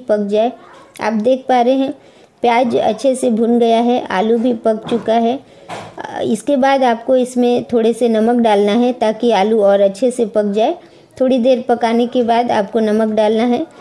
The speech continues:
और इसके बाद भी, नमक डालने के बाद भी आपको थोड़ी देर और इसे ढककर ही पकाना है जिससे कि जल्दी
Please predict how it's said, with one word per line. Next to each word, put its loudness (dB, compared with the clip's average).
और 2
इसके -2
बाद 2
भी, 2
नमक 2
डालने 2
के -2
बाद 0
भी 2
आपको 0
थोड़ी -2
देर 0
और 0
इसे 0
ढककर -2
ही 0
पकाना -2
है 0
जिससे -2
कि -2
जल्दी 0